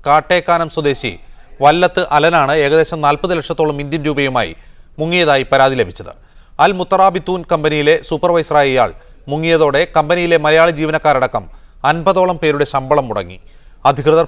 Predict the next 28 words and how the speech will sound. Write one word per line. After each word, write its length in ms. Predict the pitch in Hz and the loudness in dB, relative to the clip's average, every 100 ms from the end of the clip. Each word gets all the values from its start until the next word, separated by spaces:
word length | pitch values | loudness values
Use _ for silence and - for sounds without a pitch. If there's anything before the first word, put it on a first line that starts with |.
| 151 | 0
പോലീസിലും 460 | 156 160 165 160 | 0 -2 -4 -6
ഇന്ത്യൻ 200 | 147 160 | -4 -4
എംബസിയിലും 420 | 160 147 160 151 135 | -2 -4 -4 -4 0
പരാതി 220 | 143 160 151 | 2 2 -2
നൽകിയിരിക്കുകയാണ്. 680 | 123 117 104 104 95 90 - - - - - | -4 -6 -6 -8 -8 -10 -14 -20 -20 -20 -12
ഇതിനിടെ 340 | 160 170 160 170 - - - | -6 -2 0 0 -2 -14 -2
അലൻ 260 | 147 185 190 - | 2 2 -2 -4
സ്വദേശി 380 | 165 175 - | -2 -2 -2
പൗരനുമായി 460 | 208 190 170 170 165 | -2 -2 0 -2 -2
നടത്തിയ 280 | 156 147 160 | -2 -2 -2
സാമ്പത്തിക 460 | - 147 160 175 165 | 0 2 0 -2 0
ഇടപാടുകളുടെ 480 | 151 151 147 147 143 131 | 2 2 2 0 2 0
രേഖകളും 420 | 127 139 127 82 - - - - | 0 -4 -4 -6 -16 -20 -20 -4
വ്യാജ 300 | 147 156 180 180 | 2 2 2 -2
ചെക്കും 280 | 160 156 143 143 | -4 -4 -4 -4
കമ്പനിക്ക് 360 | 135 143 139 123 | -2 -2 -2 -4
ലഭിച്ചിട്ടുണ്ട്. 460 | 113 131 - 85 - - - - - | -4 -10 -12 -16 -16 -20 -20 -20 -6
ജൂൺ 220 | 156 190 | -2 0
ഒന്നിന് 280 | 175 165 180 156 | 0 0 0 0
ഒമാനിൽ 320 | 143 160 180 | 2 2 2
നിന്ന് 200 | 170 165 165 | -2 -4 0
കടന്ന 200 | 147 147 147 | 0 0 0
അലൻ 220 | 139 135 90 - - - | 0 0 -2 -14 -20 -6
പിറ്റേന്ന് 440 | 165 - 208 196 170 | -4 2 2 2 0
തന്നെ 140 | 156 143 | 0 2
നാട്ടിലെത്ത-, 560 | 139 170 165 147 - 147 - | 2 2 0 0 -4 -8 -2
നാട്ടിലെത്തിയതായി 680 | 147 170 170 170 160 139 139 135 | 0 2 0 2 2 2 0 0
നാട്ടുകാർ 360 | 139 135 156 | 0 2 2